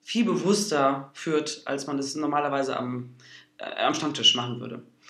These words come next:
Ähm, ja, und die Themen waren spannend und ich fand es einfach,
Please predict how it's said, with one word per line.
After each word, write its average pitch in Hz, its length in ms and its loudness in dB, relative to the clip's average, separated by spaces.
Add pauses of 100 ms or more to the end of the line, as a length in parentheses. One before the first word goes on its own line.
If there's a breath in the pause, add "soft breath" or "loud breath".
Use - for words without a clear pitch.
(500 loud breath)
Ähm, 131 380 -4
ja, 170 180 6
und 175 100 2
die 208 80 0
Themen 254 280 4
waren 240 100 4
spannend 226 360 0
und 214 180 -2
ich - 100 -2
fand 190 160 -4
es - 60 -6
einfach, - 340 -6